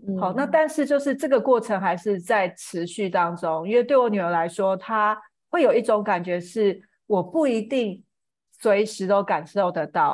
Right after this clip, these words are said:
Speaker 1: 爱，这个是一个创伤的样貌。好，那我自己的历程也是，我知道我妈很爱我啊，头脑知道，可是我感受不到，那是因为创伤。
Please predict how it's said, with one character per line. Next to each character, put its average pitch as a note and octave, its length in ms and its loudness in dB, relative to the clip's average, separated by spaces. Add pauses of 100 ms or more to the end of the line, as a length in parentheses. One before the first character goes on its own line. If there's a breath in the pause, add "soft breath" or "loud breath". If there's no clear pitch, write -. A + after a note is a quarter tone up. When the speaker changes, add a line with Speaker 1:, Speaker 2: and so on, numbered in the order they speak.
Speaker 1:
爱， C#3 320 0 (1040)
这 D#4 120 0
个 C4+ 80 6
是 - 120 -4
一 G#3+ 40 0
个 G3+ 100 4
创 F#3+ 300 -2
伤 F3+ 200 -2
的 F3 100 -2
样 E3 220 -4
貌。 F3+ 300 -10 (1120)
好， - 140 -16 (160)
那 D#4 320 2
我 G3+ 140 4
自 D4 160 -2
己 A3 120 -4
的 G#3 120 4
历 A3+ 180 0
程 F#3 240 -4
也 E3+ 160 -2
是， F#3 420 -4
我 G#3+ 160 4
知 D4 140 -2
道 E4 160 6
我 B3 40 4
妈 A#3+ 220 4
很 G3+ 200 -2
爱 G#3 260 0
我 F3+ 220 -2
啊， - 240 -6 (500)
头 A#3 220 0
脑 A3 220 2
知 F3+ 200 -8
道， F3+ 240 2
可 - 100 -8
是 - 380 0 (140)
我 A3 220 4
感 - 240 0
受 G#3+ 200 0
不 F3+ 140 -4
到， F#3+ 160 0
那 G#3 100 0
是 G#3 100 -4
因 G3+ 60 0
为 F#3+ 100 0
创 F3+ 320 -4
伤。 D3+ 320 -6